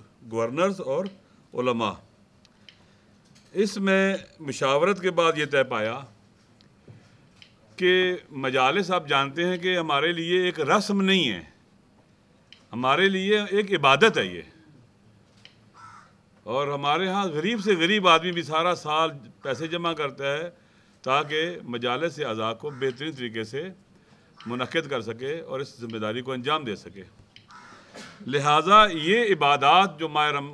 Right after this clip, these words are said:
मुहर्रम और सफ़र में हमने अंजाम देनी है, इसमें इन्हें हस्ब साबिक अंजाम दिया जाएगा, घरों की मजालिस हों, इमाम बारगाहों की मजालिस हों और जुलूस अज़ा हों, हस्ब साबिक अंजाम पाएंगे।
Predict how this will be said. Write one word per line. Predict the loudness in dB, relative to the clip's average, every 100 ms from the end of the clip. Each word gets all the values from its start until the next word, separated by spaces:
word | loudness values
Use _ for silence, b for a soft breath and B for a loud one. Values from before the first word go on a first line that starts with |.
| -10
मुहर्रम | -4 -2 -2 -2
और | -4
सफ़र | -4 -2 -2
में | 0 0
हमने | -2
अंजाम | -2 -2 -2 -2
देनी | -2 -2
है, | -4 -6 -10 -18 _ _ b b b b b b b 0
इसमें | 0 0 2 2
इन्हें | 2 2 0
हस्ब | 0 -2 0 -2
साबिक | 4 4 8 6 6
अंजाम | 6 8 8
दिया | 4 4
जाएगा, | 6 6 4 2 -2 -10 _ _ _ _ _ b b b b b -12
घरों | -2 2 2
की | 4 2
मजालिस | 6 8 8 6 2
हों, | 2 2 -2 -8 _ _
इमाम | -10 -6 0
बारगाहों | 2 2 4 2
की | 2
मजालिस | 2 6 6 4 0
हों | -2 -2 -4 -10 B B B B B B _ _
और | -2 -2
जुलूस | -2 -2 2
अज़ा | 4 6 6 6 8
हों, | 6 2 0 -2 -10
हस्ब | -4 -4
साबिक | 0 0 2 2
अंजाम | 4 4 4
पाएंगे। | 4 2 2 4